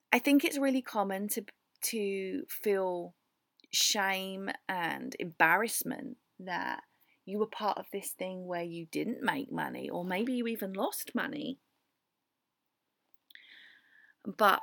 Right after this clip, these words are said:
I would rather be in the group that didn't make money and didn't, didn't achieve, quote unquote, achieve the things that the multi-level marketing company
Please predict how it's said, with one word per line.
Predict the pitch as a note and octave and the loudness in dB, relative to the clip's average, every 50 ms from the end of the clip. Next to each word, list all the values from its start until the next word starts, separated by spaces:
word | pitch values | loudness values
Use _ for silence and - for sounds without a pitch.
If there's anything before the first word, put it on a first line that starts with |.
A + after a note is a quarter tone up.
| - - - | 0 0 8
I | G#3+ A#3 B3+ | 10 10 10
would | A#3+ C4 - G3+ | 10 6 0 0
rather | F#3+ G3+ G3+ G3+ G3+ G3+ G#3 - - F2 | 4 6 6 6 6 4 2 0 -2 -8
be | E2 - - E2 D2 B1 A#1+ B1+ - F#3 _ _ _ _ _ _ _ _ _ _ _ _ _ _ - | -2 0 2 2 2 2 0 -2 -6 -8 _ _ _ _ _ _ _ _ _ _ _ _ _ _ -4
in | G3+ G3 F#3+ | -4 -2 -2
the | F#3 F3+ | -2 -4
group | - F3+ E3+ E3 - - _ - - _ _ _ _ _ _ _ _ _ _ _ _ _ _ - | -2 0 0 0 0 -4 _ -20 -20 _ _ _ _ _ _ _ _ _ _ _ _ _ _ -4
that | F3 F#3+ E3+ - | -2 -2 -2 2
didn't | - F#3 E3+ E3+ E3 - | 2 2 2 2 -2 -4
make | E3 E3 D3+ - | -4 -4 -4 -4
money | - F3 - D#3+ - - - - - _ _ - | -6 -4 -4 -4 -4 -6 -8 -10 -12 _ _ -10
and | - F3+ F3 | -8 -8 -4
didn't, | F3+ F3 E3 E3+ - _ _ _ _ _ - - E3 | -4 -6 -6 -6 -10 _ _ _ _ _ -18 -16 -10
didn't | - F3+ E3+ F3 E3 D3+ - - _ _ _ _ _ _ _ _ _ _ _ _ _ _ _ _ _ _ _ _ _ _ _ _ - | -4 -4 -2 -2 -4 -6 -8 -12 _ _ _ _ _ _ _ _ _ _ _ _ _ _ _ _ _ _ _ _ _ _ _ _ -8
achieve, | - - - - - G#3 F#3+ F#3 F3 F3 F3+ F#3+ G3+ G#3+ - - - - - _ _ _ - | -4 2 2 2 4 2 0 0 -2 -2 -2 -2 -2 -2 -4 -6 -8 -10 -14 _ _ _ -2
quote | - A#3+ A3 - | 2 2 2 4
unquote, | G#3 A3+ G#3+ A3 G3+ - | 2 2 4 4 6 6
achieve | G3+ - - - A#3 G#3 G3 F#3+ G3 G3 G3 G#3 G#3+ - - _ _ - - - - - _ - | 4 2 4 4 6 8 8 8 6 4 0 -2 -4 -6 -16 _ _ -20 -20 -20 -20 -20 _ -4
the | - G3 | -4 -4
things | F#3+ - - F#3 F#3 F#3 F3+ F3+ F3 - - - | -4 0 -2 0 0 -2 -4 -6 -8 -8 -4 -4
that | F3+ E3+ - - - - | -4 -4 -4 -6 -8 -8
the | F3 | -6
multi-level | F3 F3 F3 F3 - F3+ F3 F3 E3+ F3 E3+ | -4 -4 -6 -6 -8 -8 -8 -8 -8 -10 -12
marketing | E3+ E3 E3+ E3+ - - - E3 E3 | -10 -10 -12 -12 -12 -10 -8 -8 -8
company | E3 - E3 E3 E3+ - - - C3 C3 B2 - E3+ | -8 -10 -12 -12 -12 -12 -12 -10 -10 -8 -8 -10 -12